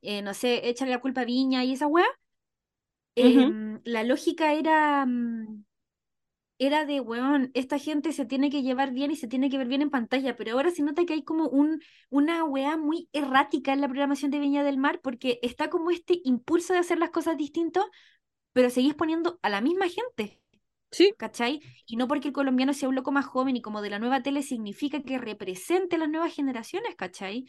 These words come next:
Speaker 2: De
Speaker 1: Teniendo
Speaker 2: hecho
Speaker 1: buenas tantas talentosas como la Lady Gaga, por ejemplo,
Speaker 2: Sí.
Speaker 1: que ya yo creo que le he tirado demasiada flor en este podcast, pero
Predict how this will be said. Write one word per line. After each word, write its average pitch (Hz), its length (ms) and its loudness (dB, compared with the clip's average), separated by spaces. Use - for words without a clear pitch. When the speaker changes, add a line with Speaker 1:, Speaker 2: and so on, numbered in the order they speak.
Speaker 2:
De 226 260 6
Speaker 1:
Teniendo 269 320 6
Speaker 2:
hecho 277 40 8
Speaker 1:
buenas 320 220 6
tantas 320 300 0
talentosas 302 400 -4
como 226 240 -2
la 202 100 -4
Lady 277 380 -2
Gaga, 240 400 2
por 180 120 -6
ejemplo, 175 280 -8
Speaker 2:
Sí. 190 340 6
Speaker 1:
que 175 140 -2
ya 185 140 -2
yo 196 140 -4
creo 196 100 -4
que 196 80 -4
le 202 40 -4
he - 20 -10
tirado 185 200 -2
demasiada - 680 -8
flor 175 180 -6
en 190 100 -8
este - 140 -10
podcast, 202 320 -6
pero 208 220 -6